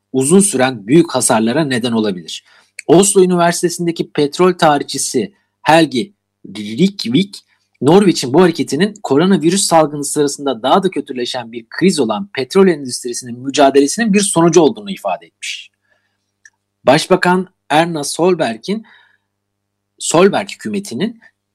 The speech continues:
kira müzayedesinin başlayacağını duyurması Norveç'in yavaşça kuzeye doğru ilerlediği on yıllardır süren bir sürecin doruk noktası olarak tasvir edilmiş. W W F, Norveç Yeryüzü Dostları,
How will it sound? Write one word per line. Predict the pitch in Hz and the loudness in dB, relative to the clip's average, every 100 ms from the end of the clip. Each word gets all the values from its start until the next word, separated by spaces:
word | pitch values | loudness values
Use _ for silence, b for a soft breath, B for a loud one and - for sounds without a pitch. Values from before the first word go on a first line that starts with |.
| _ | _
kira | - - 131 180 240 | -8 -2 2 4 4
müzayedesinin | 196 139 139 127 123 123 131 120 104 | 2 2 0 0 -2 -6 -6 -6 -2
başlayacağını | 117 123 135 120 156 185 | -2 -2 -4 -4 -2 0
duyurması | 131 123 107 107 110 214 247 190 | 0 -2 -2 -6 -6 -4 -4 -6
Norveç'in | 143 151 190 165 - 233 233 - | -4 2 4 4 -2 -8 -12 -20
yavaşça | 123 120 117 117 120 190 233 196 196 | _ -20 -6 -2 2 0 2 0 -2
kuzeye | 156 143 185 202 | -2 2 4 4
doğru | 165 135 | 2 2
ilerlediği | 117 117 110 107 107 175 233 b b _ | -2 -2 -4 -6 -4 -4 -4 b b _
on | 160 160 | -2 0
yıllardır | 170 175 185 226 190 | 2 4 4 2 0
süren | - 143 160 208 170 | -4 -6 -4 -4 -4
bir | |
sürecin | 175 - 156 151 240 135 | -4 -4 -4 -4 -2 4
doruk | 156 214 - | 6 4 0
noktası | 117 - 113 110 | -8 -6 -6 -2
olarak | 104 98 92 - - _ | -2 -4 -8 -12 -20 _
tasvir | - 113 - 101 | -6 -4 -2 -4
edilmiş. | 92 82 80 - - _ b b b b - | -4 -10 -10 -8 -10 _ b b b b 0
W | 143 139 160 | 2 4 4
W | 165 156 175 196 247 | 4 2 4 4 2
F, | - _ b b - | -4 _ b b -4
Norveç | 135 185 185 160 - | 2 4 6 2 0
Yeryüzü | 135 170 196 165 117 | 4 6 4 0 -4
Dostları, | 107 101 - 110 160 214 | -4 -4 -6 -4 -2 -4